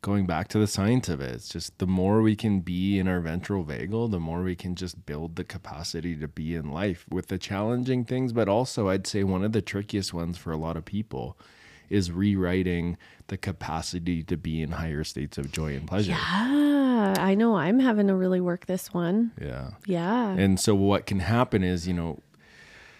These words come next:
Speaker 1: there's this internal thermostat around love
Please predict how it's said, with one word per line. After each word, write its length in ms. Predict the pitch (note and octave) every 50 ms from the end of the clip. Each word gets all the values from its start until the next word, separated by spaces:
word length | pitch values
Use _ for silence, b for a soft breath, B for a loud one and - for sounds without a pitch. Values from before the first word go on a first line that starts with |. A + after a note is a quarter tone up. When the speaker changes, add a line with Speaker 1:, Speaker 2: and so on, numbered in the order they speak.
| B B B B B B B B B B B
Speaker 1:
there's 560 | D#2 G2 F#2+ A2+ A2 G#2 G#2 G#2 G2+ F#2+ -
this 300 | - A2+ G#2+ G2 - -
internal 720 | - G#2+ A#2 G#2 G2 F#2 - A#2+ A#2 A#2 A#2+ A#2 A2 G#2 G2
thermostat 720 | - - G#2 G2 G2+ G#2 A2+ A2 - - - G2 F2+ F2+ F2
around 480 | F2+ F2 F2 F2 F2 E2+ E2+ E2 D#2
love 680 | E2+ E2+ F2+ G2 G2+ E2+ D#2 D#2 F#2+ A2+ A2 - -